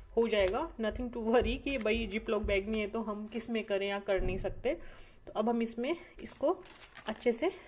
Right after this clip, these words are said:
डाल लेंगे। तो देखिए, मैंने अच्छे से इसमें पैक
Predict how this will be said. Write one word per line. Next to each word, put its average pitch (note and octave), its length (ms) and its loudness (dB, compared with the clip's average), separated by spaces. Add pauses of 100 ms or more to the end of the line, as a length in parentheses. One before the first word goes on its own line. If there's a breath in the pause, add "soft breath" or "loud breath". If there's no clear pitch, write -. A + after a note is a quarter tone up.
(540 loud breath)
डाल F#3 220 2
लेंगे। D#3 320 -6 (1800 soft breath)
तो C4+ 80 -2
देखिए, C4+ 280 -4
मैंने B3 180 0
अच्छे B3 240 -4
से C4 120 -8
इसमें C#4 340 -4
पैक - 440 -6